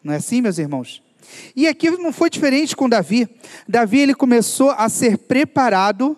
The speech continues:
para ir para uma batalha para, com, contra um grande gigante, contra um grande desafio. Meus irmãos, o desafio era tão grande, o gigante era tão grande, que todo mundo tava com medo de enfrentar.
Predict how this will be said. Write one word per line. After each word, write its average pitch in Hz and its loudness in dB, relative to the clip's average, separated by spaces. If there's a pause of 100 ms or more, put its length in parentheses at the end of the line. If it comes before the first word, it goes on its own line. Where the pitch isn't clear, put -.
(420)
para 220 2
ir 233 2
para 233 2
uma 226 0
batalha 220 0
para, 240 0
com, 277 0
contra 285 0
um 277 0
grande 285 0
gigante, 262 -2 (280)
contra 302 0
um 294 -4
grande 277 0
desafio. 247 0 (340)
Meus 202 0
irmãos, 226 0 (120)
o 202 0
desafio 220 2
era 220 2
tão 269 2
grande, 165 0 (240)
o 196 4
gigante 226 0
era 202 -2
tão 285 0
grande, 220 0 (420)
que 240 -2
todo 254 2
mundo 226 2
tava 220 -2
com - -4
medo 208 2
de 220 -6
enfrentar. 185 -8